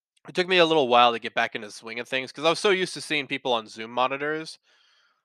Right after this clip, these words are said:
that when, uh, and granted, you know, I, I'd go out to the store and the gym, um, back when we were still wearing masks and stuff. Over here in Texas, we don't,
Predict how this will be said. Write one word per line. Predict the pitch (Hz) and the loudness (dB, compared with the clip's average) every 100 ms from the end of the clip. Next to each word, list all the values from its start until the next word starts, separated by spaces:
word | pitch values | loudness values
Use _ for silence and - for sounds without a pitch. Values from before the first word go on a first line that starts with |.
| _ | _
that | 110 123 123 - | 2 6 6 4
when, | 120 123 123 123 120 117 113 113 - | -4 -4 -2 0 -2 -4 -10 -20 -12
uh, | 107 110 101 123 | -8 -8 -4 -2
and | 185 185 | -2 4
granted, | 208 185 180 | 4 4 0
you | |
know, | 160 | 4
I, | 143 139 | 4 4
I'd | 139 | 0
go | 135 | 0
out | 123 - | -2 -2
to | 104 78 _ _ _ _ _ | -12 -14 _ _ _ _ _
the | - | -16
store | - 165 151 139 135 131 | -6 0 4 6 4 4
and | 127 | -2
the | 107 | -10
gym, | 107 123 127 123 123 120 - _ _ | -6 -2 -2 -2 -8 -18 -20 _ _
um, | 110 107 107 107 104 - | -18 -14 -14 -16 _ -4
back | 120 - | -4 -2
when | 113 | -10
we | 113 | -10
were | |
still | 110 120 | -8 -8
wearing | 110 110 107 | -6 -8 -8
masks | 107 110 - | -8 -8 -12
and | 110 | -4
stuff. | 123 135 | 0 4
Over | 147 139 | 4 6
here | 127 | 2
in | 110 | 0
Texas, | 113 - 104 | -6 -8 -16
we | 107 | -14
don't, | 107 | -14